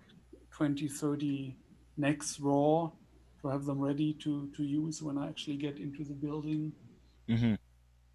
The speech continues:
Speaker 1: These here, this is all, uh,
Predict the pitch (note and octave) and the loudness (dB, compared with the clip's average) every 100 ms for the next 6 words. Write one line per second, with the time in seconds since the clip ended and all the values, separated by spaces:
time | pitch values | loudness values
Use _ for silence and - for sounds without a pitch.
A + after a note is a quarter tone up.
0 | C#3+ D3 D3+ - G4+ B3+ B3+ C#3+ D#3 D#3+ | -4 -2 -2 -4 -8 -8 -8 -6 0 2
1 | D3+ D3 C#3 - _ - - _ _ _ | 2 -2 -6 -12 _ -20 -20 _ _ _
2 | _ _ _ C#3+ C3+ C3 C3+ F#3+ A2 D3+ | _ _ _ -8 -6 -4 -4 -4 -4 0
3 | D3 C#3+ G3 C#3+ B2+ | 0 0 -2 -4 -4